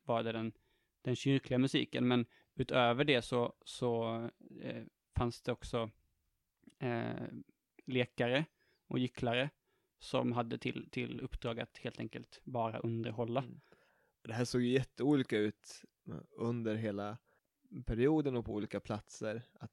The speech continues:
Speaker 2: det, det såg ju inte likadant ut överallt under hela medeltiden.
Speaker 1: Nej, det
Speaker 2: Ehm.
Speaker 1: måste också vara våran, vår,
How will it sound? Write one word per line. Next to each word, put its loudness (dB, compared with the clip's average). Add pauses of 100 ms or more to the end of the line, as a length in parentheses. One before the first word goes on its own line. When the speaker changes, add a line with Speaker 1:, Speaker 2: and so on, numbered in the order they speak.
Speaker 2:
det, -6
det -4
såg 0
ju 2
inte -4
likadant -4
ut -4
överallt -4
under -6
hela -4
medeltiden. -4 (760)
Speaker 1:
Nej, 4
det 4
Speaker 2:
Ehm. 8
Speaker 1:
måste 4
också 0
vara 2
våran, 2 (380)
vår, -2